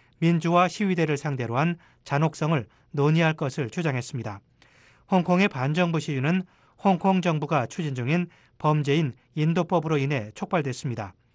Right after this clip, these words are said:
중국 정부가 반체제 인사나 인권운동가를 중국 본토로 송환하는데 이 법을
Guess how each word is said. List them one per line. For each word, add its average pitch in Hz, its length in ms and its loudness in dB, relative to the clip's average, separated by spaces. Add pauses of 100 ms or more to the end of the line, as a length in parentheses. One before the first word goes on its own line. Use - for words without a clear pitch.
(400)
중국 175 360 2
정부가 165 460 2 (280)
반체제 165 520 0
인사나 139 440 0 (240)
인권운동가를 151 960 0 (380)
중국 180 340 2
본토로 160 480 0
송환하는데 143 680 -2 (280)
이 156 120 2
법을 135 360 0